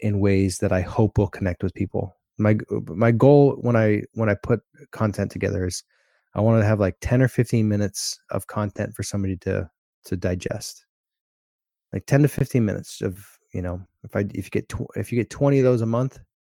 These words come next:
pretty good chunk of material. And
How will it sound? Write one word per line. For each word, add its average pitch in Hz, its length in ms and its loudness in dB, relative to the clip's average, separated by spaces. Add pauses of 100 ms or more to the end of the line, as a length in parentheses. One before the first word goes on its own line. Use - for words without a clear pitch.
(1000)
pretty 120 180 0
good 107 380 0 (640)
chunk 107 320 -4
of 98 100 -6
material. 98 520 -2
And 104 200 -4